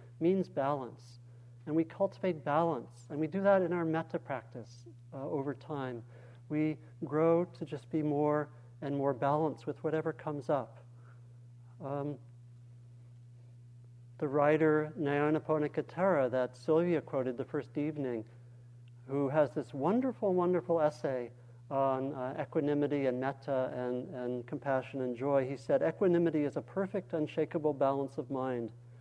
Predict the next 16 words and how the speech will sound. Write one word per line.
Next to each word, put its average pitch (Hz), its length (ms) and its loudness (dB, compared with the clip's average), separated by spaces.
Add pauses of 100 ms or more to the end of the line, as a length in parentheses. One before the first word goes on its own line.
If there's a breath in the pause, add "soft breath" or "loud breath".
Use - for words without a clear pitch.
(300 loud breath)
rooted 151 340 0
in 135 100 -4
insight." 143 640 -6 (1120)
That's 139 200 -8
the - 120 -4
nature 131 320 -2
of 123 80 -2
equanimity. 120 720 -4 (800 loud breath)
And 151 100 0
it's 160 140 0
important 262 420 0
to 196 220 -6
know 180 160 6
that 160 160 2
its 151 160 -2
balance 147 920 -2